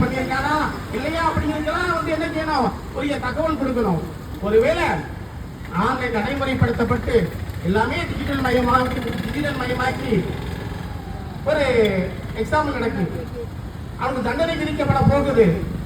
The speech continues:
தண்டனை விதிக்கப்படுவதற்கு முன்பாக அவன் உரிய நேரத்தில் அப்பீல் பண்ணி அவனுடைய கெட்ட நேரத்துக்கு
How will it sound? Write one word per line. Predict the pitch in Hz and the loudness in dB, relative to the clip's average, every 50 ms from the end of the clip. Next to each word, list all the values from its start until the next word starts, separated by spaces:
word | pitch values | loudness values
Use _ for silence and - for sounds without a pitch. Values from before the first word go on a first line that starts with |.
| - - | -2 0
தண்டனை | 196 220 254 277 285 294 285 277 | 0 2 2 2 2 2 0 0
விதிக்கப்படுவதற்கு | 277 262 247 - 254 247 - - 254 247 247 254 - - 220 226 | -2 -4 -2 -2 0 0 2 4 4 4 4 4 2 2 2 2
முன்பாக | 247 262 277 285 269 262 254 247 233 226 208 185 - - - - - - - - 196 | 2 2 2 2 4 4 2 2 2 4 4 2 2 0 -4 -6 -6 -6 -2 2 2
அவன் | 220 240 269 262 247 220 180 - - - 214 247 | 4 4 2 2 0 0 -2 -2 -4 0 0 0
உரிய | 262 294 302 294 277 277 | 2 2 0 0 0 0
நேரத்தில் | 269 254 254 226 - 262 254 247 226 208 175 165 - - - - - - - - - 214 | 0 0 0 -2 -2 0 2 2 2 2 0 -2 -6 -8 -8 -8 -8 -10 -10 -2 0 0
அப்பீல் | - - - 370 370 349 - 269 | 2 4 4 4 4 6 6 6
பண்ணி | 262 262 277 269 254 220 175 156 151 - - - - - - - - - - | 6 4 2 0 0 0 0 -2 -4 -6 -8 -8 -8 -8 -8 -8 -8 -2 0
அவனுடைய | - - 285 285 262 - | 0 0 2 0 0 -2
கெட்ட | 262 254 - 330 339 | -2 -2 -2 -2 0
நேரத்துக்கு | 330 311 311 311 302 - - 285 | 0 0 0 -2 -4 -2 0 0